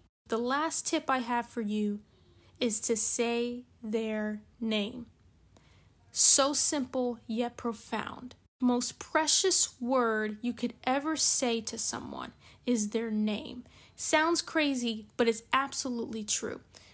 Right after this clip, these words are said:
When, even when a stranger says my name 'cause they remember my name or, you know, or, uh, at a restaurant or wherever I'm at, it always, like, shocks me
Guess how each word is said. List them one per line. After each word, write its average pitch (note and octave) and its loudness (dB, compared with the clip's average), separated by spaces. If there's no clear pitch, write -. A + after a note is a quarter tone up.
When, B3+ 2
even F4 4
when F#4 2
a C4 0
stranger A#3+ 2
says A#3 4
my A#3 0
name A3 -2
'cause B3 -4
they A3+ 2
remember G#3+ -2
my G#3+ -2
name G#3 -2
or, A#3+ -8
you G#3+ -4
know, G#3+ -6
or, G#3+ -2
uh, - -8
at A#3 -4
a A3+ -2
restaurant A3+ 0
or A3+ -4
wherever E4 2
I'm G#3+ 2
at, G3+ -4
it D#4 2
always, D#4+ 4
like, A#3+ 0
shocks - 0
me - -10